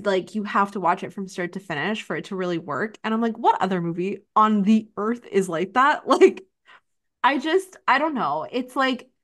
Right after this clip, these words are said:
if Oppenheimer wins, it'll, like, it'll actually be, like, I'll be really happy. I think it's incredible work. It's just, like, the zone of interest just feels like a once in a lifetime kind of sound win that's, like, monumental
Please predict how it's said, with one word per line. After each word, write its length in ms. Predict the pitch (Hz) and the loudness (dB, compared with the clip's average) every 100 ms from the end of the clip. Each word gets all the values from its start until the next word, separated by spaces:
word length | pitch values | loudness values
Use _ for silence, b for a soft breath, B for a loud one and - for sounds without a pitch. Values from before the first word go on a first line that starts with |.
| _ _ _ _ - | _ _ _ _ -2
if 140 | 277 - | -2 2
Oppenheimer 520 | 269 311 311 302 269 | 0 0 -4 -4 -2
wins, 300 | 202 202 214 | -2 -4 -6
it'll, 320 | 214 214 196 196 | -4 -2 -2 -4
like, 140 | 214 | -6
it'll 220 | 214 208 208 | -2 0 2
actually 380 | 180 180 208 | 2 0 -6
be, 100 | 170 | -4
like, 240 | 165 139 - | -6 -8 -6
I'll 180 | - 185 | -2 0
be 100 | 180 | 0
really 220 | 175 175 | -2 -2
happy. 340 | 165 165 170 170 | -2 -4 -2 -4
I 40 | |
think 160 | 165 170 | -4 -6
it's 100 | 170 | -6
incredible 520 | 165 - 165 165 156 | -8 -4 -2 -4 -6
work. 300 | 151 190 - | -6 -6 -6
It's 140 | 220 214 | -8 -4
just, 200 | 226 233 | -4 -2
like, 220 | 208 - b b b | -4 -6 b b b
the 120 | 233 | -2
zone 220 | 208 233 | 2 2
of 80 | 440 | 2
interest 380 | 339 262 330 320 | 0 -2 -4 -6
just 220 | 277 262 | -10 -8
feels 220 | 214 208 226 | -4 -2 -2
like 100 | 226 | -2
a 80 | |
once 320 | 185 175 185 214 | -2 -2 -2 -2
in 100 | 196 | 0
a 100 | 180 | 0
lifetime 460 | 160 - 233 202 | -2 -4 -4 -4
kind 240 | 196 185 175 | -4 -4 -4
of 100 | 175 | -4
sound 400 | 196 156 170 196 | -2 -2 -2 -2
win 320 | 247 294 302 - | 0 0 -4 -4
that's, 340 | 208 175 - | 0 0 0
like, 320 | 208 170 170 - b b - | 0 0 -2 -10 b b -4
monumental 1120 | 185 180 190 196 175 160 160 226 220 226 - | 2 2 2 0 -2 -4 -4 -2 0 0 -2